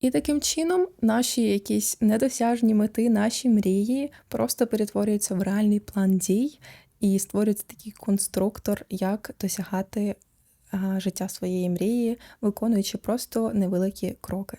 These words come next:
Дуже важливо, наголошую ще раз, стежити за своїм станом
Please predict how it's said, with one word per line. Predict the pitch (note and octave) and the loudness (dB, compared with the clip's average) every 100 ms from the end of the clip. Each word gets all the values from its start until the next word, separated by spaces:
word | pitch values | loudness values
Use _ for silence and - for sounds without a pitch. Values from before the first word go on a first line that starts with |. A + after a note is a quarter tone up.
| _ | _
Дуже | G#3+ A3+ G3 | 2 4 2
важливо, | F3 - F3+ F#3+ F#3 | 0 -2 -2 -2 0
наголошую | F#3 G3+ F#3 - F#3+ | 0 0 -2 -2 -6
ще | - F3 | -4 -6
раз, | F#3 - - G4+ - _ | -4 -6 -8 -14 -20 _
стежити | - - G3+ G#3 F#3 E3 | -8 0 2 2 0 -2
за | F#3+ | -2
своїм | A3+ A3 G3 F#3 F#3 | -4 -2 -2 -2 -4
станом | - - E3+ G3+ C#4+ | -6 -4 -2 -2 -4